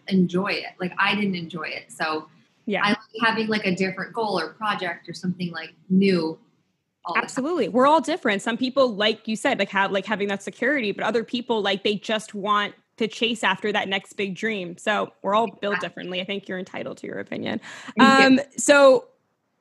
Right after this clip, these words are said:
Speaker 2: what was it that inspired you to create this entire, like, digital space of, like, YouTube? And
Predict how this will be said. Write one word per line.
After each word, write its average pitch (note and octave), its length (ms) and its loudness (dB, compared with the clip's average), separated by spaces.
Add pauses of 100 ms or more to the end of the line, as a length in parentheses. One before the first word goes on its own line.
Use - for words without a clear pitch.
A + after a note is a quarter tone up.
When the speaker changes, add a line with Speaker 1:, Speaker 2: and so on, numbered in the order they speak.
(120)
Speaker 2:
what D4 260 6
was C4 160 6
it C#4+ 80 2
that B3+ 140 4
inspired A#3 480 0
you G#3+ 80 -4
to A3 100 -8
create G#3+ 320 -2
this G#3+ 180 -4
entire, G#3 360 -2
like, G3 220 -2
digital G3+ 300 -2
space G3+ 420 -4
of, F#3 140 -4
like, F#3+ 240 0
YouTube? G#3+ 640 -2
And F#3+ 200 2